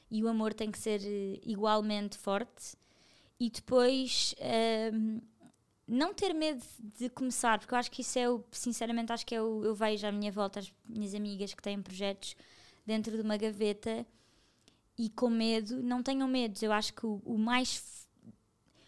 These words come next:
o mais fácil é tu errares no início e conseguires a-, acertar o erro e chegares lá.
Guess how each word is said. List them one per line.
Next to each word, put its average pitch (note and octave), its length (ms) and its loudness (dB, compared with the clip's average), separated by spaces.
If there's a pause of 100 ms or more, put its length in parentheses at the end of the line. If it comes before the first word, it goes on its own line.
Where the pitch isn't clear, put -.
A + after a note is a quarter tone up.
(180)
o A#3 60 -2
mais C4+ 360 4
fácil B3+ 600 -2
é A3 100 0
tu A3+ 160 -4
errares A#3+ 380 2
no A3 120 2
início A3 540 0
e B3+ 80 -4
conseguires A#3+ 480 -4
a-, A#3 240 2
acertar A3+ 440 0
o A3+ 120 -2
erro A#3 220 0
e B3 60 -2
chegares A3+ 340 -4
lá. F3+ 260 -2